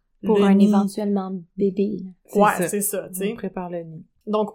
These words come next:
Speaker 2: là, on sort les gros termes scientifiques, là, mais c'est, c'est, c'est vraiment pas si complexe que ça. Autour du jour douze,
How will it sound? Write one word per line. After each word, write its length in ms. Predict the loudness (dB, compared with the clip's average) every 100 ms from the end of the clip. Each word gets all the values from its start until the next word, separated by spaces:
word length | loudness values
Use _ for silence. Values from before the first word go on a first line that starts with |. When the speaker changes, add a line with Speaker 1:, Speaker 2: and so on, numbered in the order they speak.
| _
Speaker 2:
là, 120 | -4
on 100 | -2
sort 260 | -2 -2 -4
les 100 | -4
gros 300 | -8 -8 -8
termes 240 | -6 -8 -8
scientifiques, 560 | -10 -12 -10 -12 -6
là, 180 | -4 -2
mais 400 | -2 -2 -2 -4
c'est, 200 | -10 -12 -12
c'est, 180 | -16 -14
c'est 140 | -12
vraiment 280 | -8 -4 -4
pas 140 | -2
si 180 | -4 -4
complexe 400 | -4 -4 -4 -4
que 100 | -6
ça. 180 | -6 -6 -10 _ _ _ _
Autour 280 | -2 0 -4
du 120 | -6
jour 180 | -6 -6
douze, 380 | -6 -6 -6